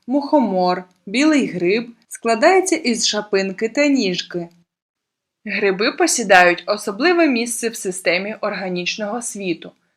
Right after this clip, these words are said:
адже мають деякі ознаки подібності з представниками рослин та тварин. Справжні тварини.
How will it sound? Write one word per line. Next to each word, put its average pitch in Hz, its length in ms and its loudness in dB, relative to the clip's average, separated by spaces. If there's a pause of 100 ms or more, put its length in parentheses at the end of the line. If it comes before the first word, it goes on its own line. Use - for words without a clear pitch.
(120)
адже 233 280 2
мають 311 320 6
деякі 208 420 0
ознаки 190 500 0
подібності 185 640 -4
з - 60 -12
представниками 185 920 -2
рослин 196 560 -4 (140)
та 233 100 -2
тварин. 233 580 4 (1900)
Справжні 190 640 4
тварини. 233 640 2